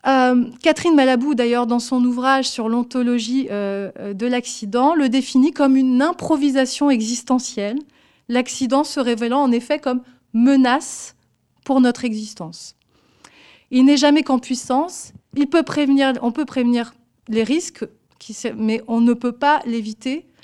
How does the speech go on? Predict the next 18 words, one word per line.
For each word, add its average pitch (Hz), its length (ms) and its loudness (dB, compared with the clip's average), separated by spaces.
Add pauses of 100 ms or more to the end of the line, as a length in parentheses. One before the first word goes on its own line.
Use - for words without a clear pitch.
(200)
ou 247 180 0
on 233 80 4
peut 285 200 -2
l'éviter 247 340 -4
de 214 40 -6
justesse, 269 460 -4
mais 247 140 0
en 220 140 -6
tout 220 100 -14
cas, 262 260 -2
il 233 140 -4
frappe, 262 420 -4 (520)
lorsqu'il 247 400 -4
frappe, 220 420 -6 (240)
la 214 180 -6
matière 220 500 -6
sans 262 220 -2
discernement. 208 600 -8